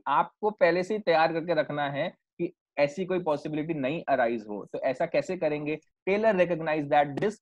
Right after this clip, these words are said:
conflict helped none the workers, manager or the factory owners। He emphasized that there should be complete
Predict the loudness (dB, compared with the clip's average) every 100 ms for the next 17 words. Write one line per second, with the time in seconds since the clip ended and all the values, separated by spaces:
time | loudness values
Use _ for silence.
0 | -2 -2 -4 -6 -2 -2 -2 -2 -2 -2
1 | -2 -2 -2 -2 -4 -4 -6 -4 -4 -2
2 | -4 -6 -6 -6 -6 -10 _ _ -8 -2
3 | -2 0 -2 -2 -4 -2 -2 0 0 0
4 | 0 2 2 0 -6 -4 -4 -4 -2 -2
5 | -4 -8 -6 -2 -2